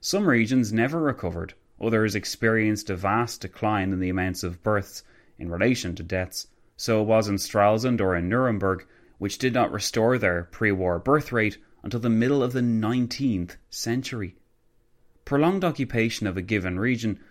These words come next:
could bring apocalyptic consequences, as the armies stripped the lands bare, and this brought other dangers,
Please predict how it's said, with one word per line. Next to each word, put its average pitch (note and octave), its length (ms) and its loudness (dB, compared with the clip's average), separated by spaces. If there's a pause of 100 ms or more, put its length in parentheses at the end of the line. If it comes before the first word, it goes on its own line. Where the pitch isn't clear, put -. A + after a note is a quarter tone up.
(120)
could A#2+ 140 -2
bring C3 180 2
apocalyptic B2+ 920 -6
consequences, F2 760 -6 (240)
as G#2 140 -6
the A2+ 100 0
armies G#2+ 340 2
stripped - 400 -4
the G2+ 80 0
lands F2 360 -2
bare, A2+ 420 2 (260)
and F2 120 -6
this A2 180 -2
brought A2 320 0
other C3+ 180 2
dangers, G2+ 560 -2